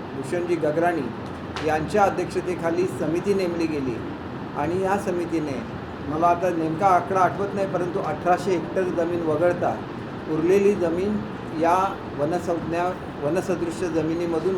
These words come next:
वगळण्यात यावी, अशा तऱ्हेचं प्रतिज्ञापत्र हे सुप्रीम कोर्टामध्ये दाखल केलेलं आहे आणि ही जी मॅटर आहे, ही सुप्रीम कोर्टाच्या समोर आहे. त्याच्यामुळे सुप्रीम कोर्ट जोपर्यंत ही मॅटर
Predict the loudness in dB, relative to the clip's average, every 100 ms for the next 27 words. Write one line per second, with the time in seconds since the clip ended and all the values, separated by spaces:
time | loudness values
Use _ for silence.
0 | 2 4 4 4 2 0 -2 -4 -6 -8
1 | -10 -8 -6 0 2 2 2 2 2 0
2 | 0 0 0 0 0 0 0 0 0 -2
3 | -6 -8 -8 -2 0 2 2 0 0 2
4 | 2 2 2 2 2 4 2 2 0 0
5 | 0 0 0 0 -4 -6 -8 -8 -8 -6
6 | -2 0 0 0 0 2 2 2 2 2
7 | 0 -2 -4 -4 -4 2 4 4 4 2
8 | 2 0 2 0 0 2 4 4 2 -2
9 | -8 -8 -8 -8 -4 -2 0 2 2 0
10 | 0 0 0 2 2 4 2 2 2 0
11 | 4 2 4 2 2 0